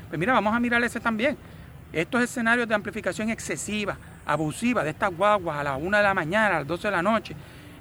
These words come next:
cuando vamos a estos negocios que el nivel es tan alto que usted no puede hablar, que usted tiene que gritar para pedir algo, eso son agresiones auditivas. Lo que pasa es que lamentablemente en nuestro sistema de derecho penal tiene que haber un daño que requiere hospitalización.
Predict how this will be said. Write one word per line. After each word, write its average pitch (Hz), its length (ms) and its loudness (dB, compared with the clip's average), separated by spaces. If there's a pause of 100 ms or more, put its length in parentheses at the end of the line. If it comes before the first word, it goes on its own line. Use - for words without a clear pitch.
cuando 160 240 0
vamos 202 280 2
a - 20 2
estos 220 220 -2
negocios 196 560 2
que 165 80 -6
el 143 80 -4
nivel 147 220 -2
es - 120 -4
tan 208 240 -2
alto 214 240 0
que 165 60 -6
usted 165 200 -4
no 196 120 -2
puede 208 200 -2
hablar, 196 320 2
que 180 60 -8
usted 170 160 -4
tiene 214 180 -2
que 220 120 -4
gritar 180 380 0
para 196 200 2
pedir 190 260 -4
algo, 202 300 0 (420)
eso 247 300 2
son 190 160 -2
agresiones 170 400 -2
auditivas. 143 360 -6
Lo 127 40 -8
que - 60 -14
pasa - 100 -6
es 196 60 0
que 214 60 2
lamentablemente 185 720 2 (680)
en 135 100 0
nuestro 151 280 0
sistema 170 460 0 (680)
de 185 140 2
derecho 208 380 0
penal 254 500 2 (540)
tiene 247 240 0
que 226 60 2
haber 214 140 2
un 247 120 0
daño 294 240 4
que 226 100 -2
requiere 185 260 -2
hospitalización. 202 720 -2